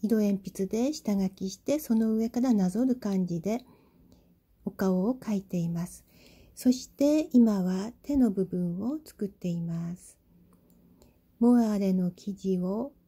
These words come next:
手に貼って、余分な部分をカットして、このようにして手の部分を作りました。そしてこのアリスのお人形さんは足が少しだけ、えー、動かせるようにしました。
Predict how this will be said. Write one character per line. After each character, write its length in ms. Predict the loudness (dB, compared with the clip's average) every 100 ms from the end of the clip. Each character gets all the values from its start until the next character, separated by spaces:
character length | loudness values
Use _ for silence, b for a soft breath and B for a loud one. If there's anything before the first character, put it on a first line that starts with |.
| _
手 160 | -4 -2
に 200 | -2 -4
貼 160 | -8
っ 60 | -12 -12 _ _
て、 280 | -4 -2 -2 b b b b _
余 120 | 0
分 300 | 2 2 2
な 140 | 0 -2
部 180 | -2 -2
分 380 | 0 0 0
を 80 | -2
カ 200 | -6 -10
ッ 40 | -10 _ -10
ト 140 | -8
し 180 | -8 -14
て、 320 | _ -4 -2 b b b b -2
こ 140 | 4
の 120 | 6
よ 240 | 6 4 2
う 40 |
に 180 | 0 -2
し 100 | -8
て 320 | _ -4 -4
手 160 | -2 -2
の 140 | 0
部 140 | -2
分 280 | -4 -4 -4
を 80 | -6
作 200 | -10 -8 -6
り 100 | -4
ま 160 | -6
し 80 | -8
た。 200 | -14 -16 _ _ B B B B B -4
そ 140 | -2
し 100 | -2
て 220 | 0 -2
こ 160 | 4 6
の 200 | 8 6
ア 80 | 0
リ 100 | 0
ス 140 | 0
の 140 | 0
お 40 | 2
人 280 | 2 2 0
形 160 | -2
さ 240 | -4 -4 -4
ん 120 | -2
は 280 | 0 -2 -4 b b b -8
足 300 | -6 0 2
が 280 | 4 2 -2 -14
少 300 | -18 -8 -6
し 180 | -4 -4
だ 140 | -2
け、 400 | -2 -2 0 -2 -6 B B _
え 140 | -6 0
ー、 40 |
動 180 | 4 4
か 140 | 2
せ 140 | 0 0
る 120 | 2
よ 160 | 2
う 40 | 0
に 100 | -2
し 140 | -2
ま 120 | -2
し 140 | -4 -10
た。 200 | -12 -12